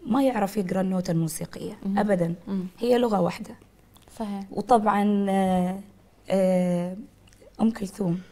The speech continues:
Speaker 1: كوكب الشرق،
Speaker 2: مم.
Speaker 1: وحدت العالم العربي بصوتها. آه، الموسيقى ممكن نوحد فيها العالم كله.
Speaker 2: صح.
Speaker 1: وبعدين، آه، آه، في شيء بعد، آه،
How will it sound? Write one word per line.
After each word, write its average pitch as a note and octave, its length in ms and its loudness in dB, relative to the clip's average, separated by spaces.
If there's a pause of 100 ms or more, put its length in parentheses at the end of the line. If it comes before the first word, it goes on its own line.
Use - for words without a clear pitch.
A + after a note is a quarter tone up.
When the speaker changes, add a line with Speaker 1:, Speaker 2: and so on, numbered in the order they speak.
(220)
Speaker 1:
كوكب F#3+ 320 0
الشرق، - 480 -8 (140)
Speaker 2:
مم. F#3+ 240 -8
Speaker 1:
وحدت G#3 400 -2
العالم G3+ 360 -2
العربي A3 400 -4
بصوتها. F3+ 560 -8 (880)
آه، F#3+ 800 2 (140)
الموسيقى A3 680 2
ممكن A3 360 0
نوحد - 240 -4
فيها A#3+ 200 -4
العالم G#3+ 380 -2
كله. E3+ 340 -8 (360)
Speaker 2:
صح. G3+ 80 -14 (640)
Speaker 1:
وبعدين، A3 840 4
آه، F3+ 540 2 (420)
آه، F3+ 260 2
في G#3 220 -4
شيء G#3 300 0
بعد، F3+ 320 -2 (140)
آه، G3 320 -6